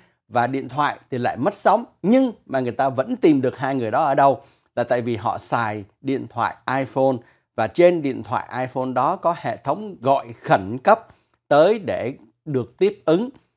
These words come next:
và không cần phải có cái, à, signal bar, tức là không cần phải có cái sóng của điện thoại nữa, thì nó gọi là S O S. Mà làm sao mình biết được là điện thoại của mình đang xài cái điện thoại iPhone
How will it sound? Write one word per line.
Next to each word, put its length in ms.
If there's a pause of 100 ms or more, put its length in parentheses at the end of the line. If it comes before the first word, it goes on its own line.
và 220
không 460
cần 380
phải 240
có 360
cái, 320 (320)
à, 300
signal 520
bar, 260 (160)
tức 120
là 100
không 220
cần 200
phải 160
có 240
cái 260
sóng 340
của 100
điện 140
thoại 280
nữa, 260 (500)
thì 80
nó 80
gọi 160
là 180 (140)
S 120
O 200 (180)
S. 100 (300)
Mà 100
làm 160
sao 160
mình 160
biết 160
được 140
là 100
điện 180
thoại 240
của 100
mình 320
đang 240
xài 320
cái 160
điện 80
thoại 220
iPhone 300